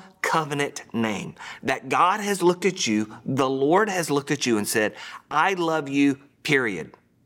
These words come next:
no matter what. I will not flinch in the face of adversity when it comes to loving you. I will not back away when you stumble in your life. My heart is set on you.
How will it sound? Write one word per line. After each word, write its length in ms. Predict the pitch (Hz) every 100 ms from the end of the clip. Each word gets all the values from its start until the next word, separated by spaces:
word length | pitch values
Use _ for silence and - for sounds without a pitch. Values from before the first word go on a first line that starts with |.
| _ _ -
no 240 | - 135 151
matter 260 | 151 143
what. 300 | 123 123 107 - _ _ _ _ - -
I 100 | 147
will 320 | 127 147 175
not 280 | 190 190 -
flinch 800 | - - 160 123 80 - - - _ _ _
in 120 | 143
the 80 | 120
face 300 | 117 135 135
of 100 | 135
adversity 800 | 123 107 92 131 143 120 95 90
when 220 | 87 120
it 80 | 120
comes 280 | 123 127 117
to 80 | 113
loving 380 | 107 101 92 85
you. 220 | - - - - - -
I 120 | 143
will 180 | 175 190
not 380 | 180 165 143 117
back 260 | 151 160
away 640 | 165 139 151 131 107 117 - _ - - -
when 340 | 143 139 135 -
you 580 | 113 139 180 139 131 -
stumble 640 | - - 165 156 123 113 113
in 160 | 131 110
your 180 | 120 123
life. 560 | 120 107 98 - - _ - - -
My 220 | 131 120
heart 480 | - - 156 185 - -
is 140 | 135
set 260 | - 139 131
on 220 | 131 120
you. 240 | 117 120